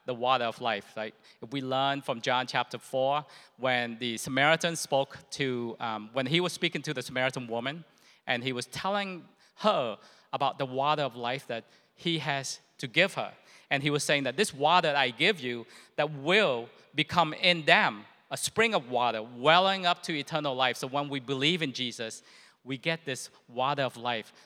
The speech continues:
that will slowly well up into a spring of water, welling up to eternal life. So as we know, when we eventually die,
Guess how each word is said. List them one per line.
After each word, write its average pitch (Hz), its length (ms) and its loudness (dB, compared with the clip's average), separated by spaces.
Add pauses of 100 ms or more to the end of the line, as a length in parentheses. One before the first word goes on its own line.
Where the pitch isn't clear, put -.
(100)
that 123 140 -2
will 120 140 -4
slowly 151 760 -4
well 127 420 -4
up 120 140 -6
into 135 380 -10
a 110 60 -8
spring 135 380 -8
of 110 140 -8
water, 104 380 -6 (1200)
welling 143 400 0
up 120 120 -6
to 127 120 -8
eternal 113 360 -10
life. 98 320 -12 (1040)
So 170 80 -2
as 156 200 0
we 131 160 -4
know, 127 420 -2 (160)
when 139 160 -2
we 156 140 -2
eventually 131 640 -2
die, 117 360 -2